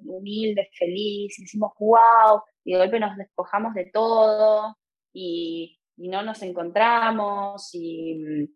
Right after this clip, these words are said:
mm, no sé, eh, son cosas que, mira, cuando, cuando mi abuela falleció, mi mamá y sus hermanos mandaron a mi abuela a un viaje en un crucero, después de que ella había hecho un aparente duelo, ¿no?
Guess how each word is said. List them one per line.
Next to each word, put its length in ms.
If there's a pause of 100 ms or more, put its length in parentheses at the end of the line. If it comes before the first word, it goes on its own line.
(500)
mm, 80
no 100
sé, 160 (220)
eh, 420 (380)
son 140
cosas 360
que, 600 (480)
mira, 220
cuando, 720 (520)
cuando 220
mi 140
abuela 300
falleció, 1000
mi 180
mamá 340
y 40
sus 220
hermanos 600
mandaron 380
a 60
mi 120
abuela 640
a 80
un 80
viaje 260
en 100
un 100
crucero, 600 (1080)
después 360
de 100
que 80
ella 240
había 220
hecho 200
un 60
aparente 500
duelo, 300
¿no? 360